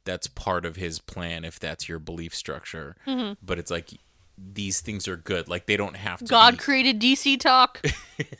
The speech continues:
Speaker 1: Like, they don't have to be in conflict.
Speaker 2: Yeah.
Speaker 1: Because if that's your belief structure, you're like, "God created all of this. So why are we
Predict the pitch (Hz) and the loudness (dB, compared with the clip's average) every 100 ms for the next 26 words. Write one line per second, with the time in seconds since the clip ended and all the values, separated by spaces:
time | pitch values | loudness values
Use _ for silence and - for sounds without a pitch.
0 | 151 - - - - 156 - 151 156 147 | -10 -10 -18 -14 -2 -2 2 0 0 -2
1 | 151 135 135 120 107 92 - 107 110 120 | -4 -4 -6 -4 -4 -8 -6 -4 -4 -8
2 | - 95 247 269 208 165 - _ _ _ | -10 -6 -2 0 -2 -4 -10 _ _ _
3 | _ 107 95 104 92 85 - _ - 98 | _ -6 -2 0 0 -4 -8 _ -8 -8
4 | 82 - 101 95 - 95 92 87 85 92 | -8 -6 -2 -2 -4 -6 -4 -4 -4 -6
5 | 120 156 - 95 - 90 80 80 85 80 | -6 -4 -4 -6 -6 -8 -8 -8 -10 -8
6 | 78 80 - 87 92 82 80 - - 95 | -8 -10 -14 -10 -4 -4 -6 -12 -12 -8
7 | 95 104 131 101 85 80 80 80 67 52 | -6 -4 -4 -4 -4 -6 -8 -10 -12 -10
8 | - - 82 85 85 87 87 87 90 85 | -8 -8 -8 -6 -4 -2 -4 -4 -6 -8